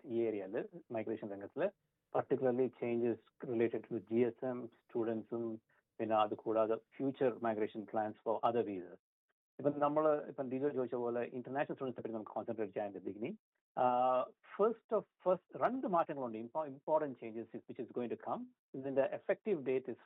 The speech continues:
first July two thousand twenty-three. ആദ്യത്തെ ഇമ്പോർട്ടന്റ് ചേഞ്ച് എന്താണെന്ന് വെച്ച് കഴിഞ്ഞാൽ ഇന്റർനാഷണൽ, uh, higher education graduate, uh, who, who complete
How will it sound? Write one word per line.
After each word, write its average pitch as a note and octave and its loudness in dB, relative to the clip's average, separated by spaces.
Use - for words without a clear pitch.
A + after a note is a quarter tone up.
first C3+ 0
July A2+ 2
two G#2+ -4
thousand G#2 -4
twenty-three. F#2 -12
ആദ്യത്തെ F3+ 2
ഇമ്പോർട്ടന്റ് D3 -2
ചേഞ്ച് B2 -8
എന്താണെന്ന് A2 -8
വെച്ച് G#2 -8
കഴിഞ്ഞാൽ G#2+ -6
ഇന്റർനാഷണൽ, C#3 -6
uh, A#2 2
higher C#3+ 4
education C3+ -2
graduate, G2+ -4
uh, A#2 4
who, A#2+ -10
who D3 2
complete D3 2